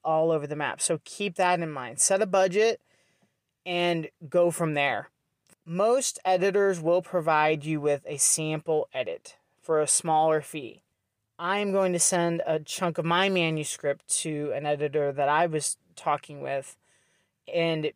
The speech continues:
it's gonna be, like, a hundred, hundred fifty dollars to go through a portion of my manuscript. You wanna talk to the editors. You wanna get a feel for them as far as, like, personality-wise. Do you mesh? Do you have the same,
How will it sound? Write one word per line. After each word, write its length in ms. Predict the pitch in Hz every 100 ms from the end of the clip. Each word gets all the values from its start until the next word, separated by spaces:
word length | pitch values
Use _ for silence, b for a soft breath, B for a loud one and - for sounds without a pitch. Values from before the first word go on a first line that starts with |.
| -
it's 180 | 175 -
gonna 140 | 190
be, 80 | 170
like, 140 | 165
a 40 | 135
hundred, 640 | - - 190 190 190 180
hundred 340 | 202 185 175
fifty 240 | 175 165 147
dollars 460 | 147 135 143 127
to 140 | - 170
go 340 | 139 170 165
through 260 | 160 151 139
a 60 |
portion 440 | - 160 139 - 143
of 80 | 135
my 120 | 127
manuscript. 720 | 127 123 135 - - 62 _ _ _ _ _ _
You 140 | 175 196
wanna 280 | 240 269
talk 440 | 269 - 196 240 -
to 140 | -
the 80 | 151
editors. 480 | 139 143 139 135 143
You 80 | 190
wanna 120 | 208
get 140 | 214
a 80 | 233
feel 380 | - 185 196 214
for 140 | -
them 180 | 156 139
as 120 | 143
far 220 | - 165
as, 120 | 160 147
like, 180 | 139 _ b b -
personality-wise. 1200 | 196 190 - 170 165 175 185 165 151 127 113 127
Do 160 | 143
you 240 | 160 147 156
mesh? 540 | 156 165 143 117 -
Do 100 | 156
you 140 | 151 151
have 260 | 160 156
the 80 | 156
same, 420 | 156 165 156 147